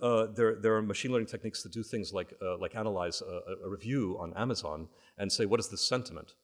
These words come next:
You know, is this a positive or a negative review?" Uh, and that's, that's also,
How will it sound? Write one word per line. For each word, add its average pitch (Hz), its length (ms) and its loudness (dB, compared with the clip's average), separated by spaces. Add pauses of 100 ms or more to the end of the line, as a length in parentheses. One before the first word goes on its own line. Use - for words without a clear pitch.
(100)
You 95 100 -10
know, 92 120 0
is 87 100 0
this 107 160 -4
a 95 60 -8
positive 101 500 -2
or 90 80 -4
a 85 40 -6
negative 95 340 -6
review?" 82 380 -10 (440)
Uh, 85 160 -2
and 98 100 -2
that's, 101 160 0
that's - 200 -2
also, 80 420 0